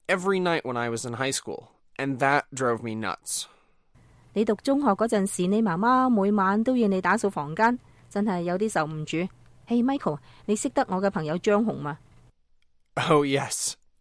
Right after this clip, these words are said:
Speaker 1: She is nuts. She spent two hundred dollars for a dress, and it's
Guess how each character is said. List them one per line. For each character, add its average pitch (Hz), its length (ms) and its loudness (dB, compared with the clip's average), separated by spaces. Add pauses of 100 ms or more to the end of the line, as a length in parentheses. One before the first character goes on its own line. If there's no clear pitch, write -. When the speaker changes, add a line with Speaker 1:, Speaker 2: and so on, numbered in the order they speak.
(120)
Speaker 1:
She 156 480 2
is 135 100 -4
nuts. 113 420 -6 (640)
She - 280 -4
spent 180 300 -2
two 214 180 0
hundred 196 200 0
dollars 170 340 4
for 151 200 0
a 127 40 -2
dress, 143 420 2 (560)
and 180 120 -8
it's - 160 -10